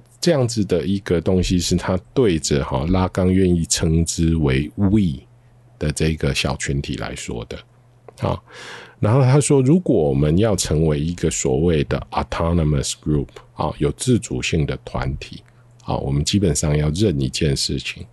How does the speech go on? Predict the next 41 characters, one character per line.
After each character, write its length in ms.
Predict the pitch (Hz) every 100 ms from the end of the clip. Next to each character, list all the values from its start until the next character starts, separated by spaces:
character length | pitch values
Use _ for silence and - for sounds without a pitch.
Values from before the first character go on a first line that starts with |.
| -
啊， 180 | - -
就 160 | - 82
是 260 | - 85 78 - - - - - _
我 180 | 87 82
们 160 | 92
参 300 | 95 - 123
与 140 | 107 78
这 180 | 101
个 100 | 90
研 240 | 76 69 69
讨 260 | - 62 64
班 340 | - 71 73 80
是 280 | - 101 87
要 180 | 90
为 360 | 82 107 120 80
我 220 | - -
们 320 | 64 65 67 73 - - - -
现 340 | - - 107
在 240 | 87 110 90
这 160 | -
群 280 | 98 - 76
人 200 | 69 65
正 300 | - 135 92
在 260 | 80 95 76
做 340 | - 101 - -
的， 200 | - - - - -
以 140 | 71
及 280 | - 71 80
我 200 | 85 65
们 240 | 64 76 -
接 320 | - 110 113
下 400 | 117 - 120 131
来 360 | - - - 82 - _ _ _ _ -
一 120 | 92 -
辈 240 | - 127 87
子 240 | - 73
要 180 | 82 90
做 260 | 78 - 78
的 140 | 69
事 240 | 67 - 82
情 200 | -